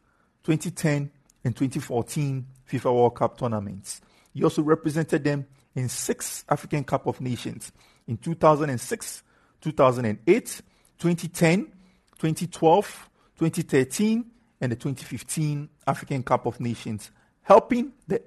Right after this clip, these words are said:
Elephants of Ivory Coast finish as runners-up in twenty-six, two thousand and six and twenty twelve, whilst captaining them to victory at the twenty fifteen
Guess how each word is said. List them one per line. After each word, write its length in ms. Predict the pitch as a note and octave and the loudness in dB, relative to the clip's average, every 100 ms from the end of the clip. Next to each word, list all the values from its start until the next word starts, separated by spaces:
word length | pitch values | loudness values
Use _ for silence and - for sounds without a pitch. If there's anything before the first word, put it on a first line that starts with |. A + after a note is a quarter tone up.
| F3+ | 4
Elephants 640 | G3+ - C#3+ A2 - - _ | 4 2 -2 -2 -8 -16 _
of 140 | - - | -10 2
Ivory 240 | D3 C#3 | 2 2
Coast 340 | C#3 B2+ A#2 - _ _ _ _ | -2 -4 -8 -10 _ _ _ _
finish 380 | - D#3 D3 - | -6 -4 -2 -2
as 200 | A#2+ - | -4 -2
runners-up 520 | D#3 E3 E3 C#3+ - - | 0 0 2 0 0 -8
in 120 | A#2+ | -6
twenty-six, 800 | D#3 D3+ E3 - F#3+ - - - _ - | -4 -4 -6 -4 -4 -4 -10 -14 _ -6
two 120 | G3+ | -2
thousand 320 | F#3+ D#3+ D#3 | 4 4 4
and 120 | C3 | -2
six 460 | A#2 - - - - _ _ _ _ - | -2 -4 -4 -6 -10 _ _ _ _ -4
and 160 | C3 A#2+ | -4 0
twenty 300 | C#3 B2 C3+ | -2 -4 -8
twelve, 460 | - B2+ G#2 - _ _ _ _ | 0 2 0 -6 _ _ _ _
whilst 320 | C3+ D3+ D3 | 8 10 8
captaining 440 | - D#3 - D3+ C#3+ | 4 4 4 -4 2
them 300 | C3+ B2 A#2+ _ _ - | 2 2 -6 _ _ -14
to 100 | D3 | -12
victory 600 | A#2+ G3+ F#3+ - B2 G2 _ _ _ _ _ _ _ _ _ C#3 | -4 -4 -4 -8 -6 -8 _ _ _ _ _ _ _ _ _ -2
at 100 | B2 | 0
the 80 | |
twenty 480 | G#2+ - D3+ C3 D#3+ | 0 2 0 0 -4
fifteen 720 | C#3 B2+ - - A#3 F#3+ G#2 | -4 -6 -6 -2 0 0 -2